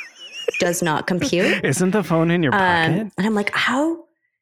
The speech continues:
Speaker 2: I know, I'm like, "How do I explain how this used to work?"
Speaker 1: But those affect what we do. Those affect our choices. Just the fact that we used to have to carry change in case our pager went off and it was work.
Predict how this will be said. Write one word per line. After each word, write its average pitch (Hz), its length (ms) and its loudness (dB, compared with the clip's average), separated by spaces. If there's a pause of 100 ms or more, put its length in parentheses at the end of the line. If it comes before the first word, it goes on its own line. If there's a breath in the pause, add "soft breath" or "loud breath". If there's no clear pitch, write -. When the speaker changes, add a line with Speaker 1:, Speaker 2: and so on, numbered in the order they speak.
(340)
Speaker 2:
I 208 60 -4
know, 226 100 -2
I'm 208 80 0
like, 202 140 -2
"How - 180 -2
do 233 160 -2
I 233 60 -2
explain 160 1300 -4
how 160 300 -8
this 165 460 -8
used - 360 -6
to - 100 -4
work?" - 720 -6 (160)
Speaker 1:
But 190 120 -2
those 226 240 2
affect 185 460 -4
what 147 180 -2
we 131 140 -4
do. 113 380 -4
Those 113 220 -2
affect 131 380 -2
our 120 80 -2
choices. 113 460 -4
Just 143 200 -4
the 147 80 -2
fact 135 280 0
that 139 180 -4
we 139 140 -2
used 127 160 -2
to 143 80 0
have 131 80 -2
to 135 80 -4
carry 117 260 -2
change 127 460 -4
in 117 100 -12
case 123 220 -4
our 110 80 -8
pager 160 400 0
went 131 160 -2
off 117 240 -4
and 113 80 -4
it 107 100 -8
was 107 160 -8
work. 117 500 -4